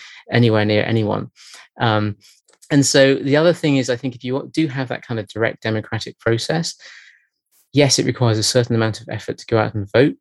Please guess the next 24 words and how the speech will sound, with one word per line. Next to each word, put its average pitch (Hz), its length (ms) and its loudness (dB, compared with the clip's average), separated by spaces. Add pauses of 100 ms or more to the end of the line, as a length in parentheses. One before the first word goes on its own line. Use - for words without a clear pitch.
(140)
but - 240 0 (320)
it's - 160 -8
voting 147 340 2
about 110 340 0
your 117 280 -2
street. - 520 -8 (360)
And 113 220 -2 (120)
people - 300 -2
care 151 260 0
about 127 220 2
the - 40 -8
place - 360 -2
where 110 80 -2
they 110 100 0
live. 110 220 0
It's - 160 -10
a 123 80 -4
lot 131 220 2 (380)
easier 123 280 0
to - 140 -8
be 110 80 -2
motivated 123 560 -4
about 131 240 -4
that. 131 180 -4